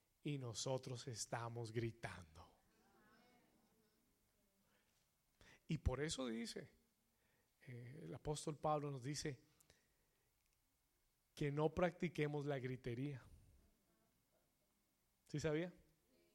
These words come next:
Sí, es en serio. Él habla de la gritería. El Espíritu Santo habla apaciblemente al corazón, directo a tu espíritu.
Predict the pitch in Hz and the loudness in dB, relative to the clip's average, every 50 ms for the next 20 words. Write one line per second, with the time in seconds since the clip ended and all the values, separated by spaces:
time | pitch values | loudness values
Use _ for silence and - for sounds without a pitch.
0 | _ _ _ _ _ _ _ _ _ _ _ _ _ _ _ _ _ _ _ _ | _ _ _ _ _ _ _ _ _ _ _ _ _ _ _ _ _ _ _ _
1 | _ - - 165 151 135 127 - 151 143 - 165 160 139 120 - - - - - | _ -8 -6 -6 -4 -4 -4 -2 -2 0 2 4 4 2 2 -2 -8 -16 -20 -20
2 | - - _ _ _ _ _ _ _ - 160 180 208 247 254 214 165 143 135 127 | -20 -20 _ _ _ _ _ _ _ 2 2 4 4 4 4 4 4 4 4 2
3 | 127 123 120 120 120 123 113 107 107 104 92 - - - _ _ _ _ _ _ | 2 2 0 0 0 -2 -2 -2 -4 -6 -8 -10 -14 -20 _ _ _ _ _ _
4 | _ _ _ _ _ _ _ _ _ _ _ _ _ _ _ _ _ _ _ _ | _ _ _ _ _ _ _ _ _ _ _ _ _ _ _ _ _ _ _ _
5 | _ _ _ _ _ _ _ _ - 165 156 151 139 123 - - - 180 175 175 | _ _ _ _ _ _ _ _ -4 -2 0 0 2 0 0 0 0 0 0 -2
6 | 165 - - 147 - - 165 151 147 139 131 120 - 131 131 - - - - - | -2 -4 -4 -4 -2 0 0 0 0 -2 -4 -6 -8 -10 -10 -12 -16 -20 -20 -20
7 | - _ _ _ _ - - 139 135 127 127 123 120 123 - 117 - - - 131 | -20 _ _ _ _ -2 0 2 2 2 2 0 -2 -2 -4 -4 -2 -2 -2 -2
8 | 123 120 120 117 120 123 120 113 107 104 101 - - - - _ _ _ _ _ | -2 -2 -2 -2 -2 -4 -4 -4 -6 -10 -14 -16 -20 -20 -20 _ _ _ _ _
9 | _ - 120 117 - - 123 113 104 - - - - - 123 113 101 95 87 - | _ -6 -6 -4 -2 -2 -2 -2 -2 -2 0 0 0 0 -2 -4 -6 -8 -14 -18
10 | - - - - _ _ _ _ _ _ _ _ _ - 117 131 123 131 147 143 | -20 -20 -20 -20 _ _ _ _ _ _ _ _ _ -8 -4 2 6 6 6 6
11 | 143 - 151 143 - - 135 - - - - 135 120 107 104 101 _ - | 4 0 -6 -6 -6 -6 -6 -6 -6 -6 -8 -10 -10 -10 -12 -14 _ -20